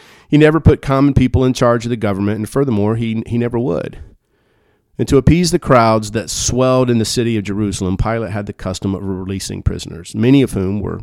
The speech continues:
political prisoners. But on this last week, the life of Jesus, Pilate offers the crowd a choice between Barabbas, who was a known robber, and Jesus, a failed quote-unquote Messiah.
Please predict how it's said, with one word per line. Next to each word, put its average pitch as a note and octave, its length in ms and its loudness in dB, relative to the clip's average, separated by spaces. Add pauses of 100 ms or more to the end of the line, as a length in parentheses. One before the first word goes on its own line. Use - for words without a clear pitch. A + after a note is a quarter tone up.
(120)
political - 420 2
prisoners. - 560 -8 (760)
But B2 120 4
on B2+ 140 8
this B2+ 260 6
last B2 460 -2
week, G#2 380 -6 (320)
the G2 100 -4
life G#2 320 -2
of A2 220 -14
Jesus, F#2 520 -4
Pilate B2 380 -2 (300)
offers G2+ 460 -4
the G#2 100 -8
crowd F#2 340 -6
a F#2 60 -6
choice F2 380 -8
between F#2+ 380 -8
Barabbas, G#2 720 -4
who F#2+ 140 -8
was F2+ 140 -8
a E2+ 60 -4
known G2 320 -2
robber, F2+ 440 -6 (560)
and G#2+ 200 0
Jesus, F#2+ 580 -2
a - 100 -10
failed E2+ 640 -6
quote-unquote F2 560 -6
Messiah. - 560 -12